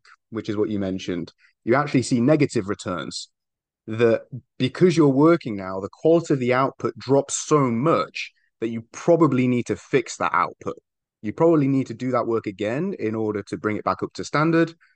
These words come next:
or you need to, to do all these other things, okay? So that's about the seven-hour mark for most people. So it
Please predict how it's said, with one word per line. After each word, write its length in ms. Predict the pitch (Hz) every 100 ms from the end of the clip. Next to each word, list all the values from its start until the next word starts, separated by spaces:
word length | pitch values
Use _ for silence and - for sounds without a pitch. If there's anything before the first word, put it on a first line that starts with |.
| _ _ -
or 400 | 117 120 120 117
you 220 | 113 117
need 240 | 113 113 -
to, 360 | 110 104 98 - _
to 80 | -
do 240 | 107 113 110
all 120 | 117
these 200 | 117 110
other 180 | 101 98
things, 480 | 107 87 - - - -
okay? 260 | 98 101 104
So 180 | 123 117
that's 200 | 120 120
about 200 | 135 120
the 80 | -
seven-hour 460 | - 113 104 104 92
mark 220 | 92 90
for 80 | -
most 260 | 92 87 -
people. 380 | 95 - - - _ _ _ _ _ _ _ _ -
So 360 | - 143 135 - - _ _ _ _ _ _ _ _ _ _ _ _ -
it 280 | 139 -